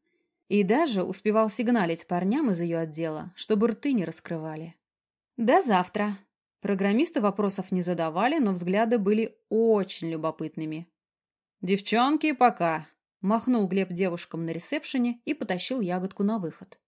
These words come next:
Та только и успела бросить на ходу: «До завтра!» «Глеб, ты неандерталец!»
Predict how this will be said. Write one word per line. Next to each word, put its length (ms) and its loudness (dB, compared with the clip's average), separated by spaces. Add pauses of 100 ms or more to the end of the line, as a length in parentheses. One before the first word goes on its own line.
(260)
Та 160 2
только 300 0
и 40 2
успела 420 2
бросить 380 -6
на 100 -4
ходу: 400 -8 (320)
«До 260 2
завтра!» 480 -4 (840)
«Глеб, 500 0 (140)
ты 120 2
неандерталец!» 1120 2